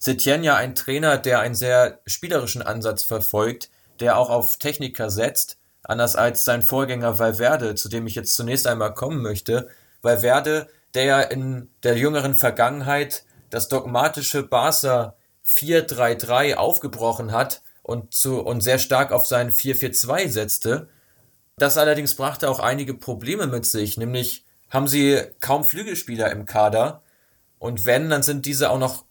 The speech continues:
verletzungsanfällig wie Ousmane Dembélé, was zur Folge hatte, dass sie häufig auf zentrale Mittelfeldspieler zurückgegriffen haben, diese als L M oder R M eingesetzt haben und dadurch natürlich auch ein Stück weit die Breite verloren ging,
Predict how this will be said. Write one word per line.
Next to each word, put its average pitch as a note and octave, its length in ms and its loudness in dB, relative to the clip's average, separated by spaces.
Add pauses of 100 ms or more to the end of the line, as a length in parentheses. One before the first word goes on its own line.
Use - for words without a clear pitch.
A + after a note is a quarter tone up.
verletzungsanfällig A2 1080 0
wie A2+ 140 -6
Ousmane A2 380 -2
Dembélé, A2 640 0 (160)
was C3+ 200 4
zur C3+ 140 2
Folge D#3+ 380 0
hatte, C#3 480 0 (120)
dass B2 200 2
sie C3+ 80 0
häufig C3 460 2
auf A#2+ 160 2
zentrale A#2+ 500 -2
Mittelfeldspieler A2+ 800 -4
zurückgegriffen B2+ 760 -2
haben, C3 300 0 (260)
diese C3 260 2
als B2 320 4
L C3+ 200 2
M C3 240 0
oder A#2 260 2
R C3+ 220 4
M A#2 140 -4
eingesetzt A2+ 600 -2
haben A2+ 360 2 (340)
und A#2 240 -4
dadurch C3 280 4
natürlich C3 400 -4
auch B2 120 2
ein C3+ 80 -4
Stück C3+ 300 -4
weit B2 180 2
die C3 80 -6
Breite B2+ 420 0
verloren A2 460 -2
ging, A2+ 280 -6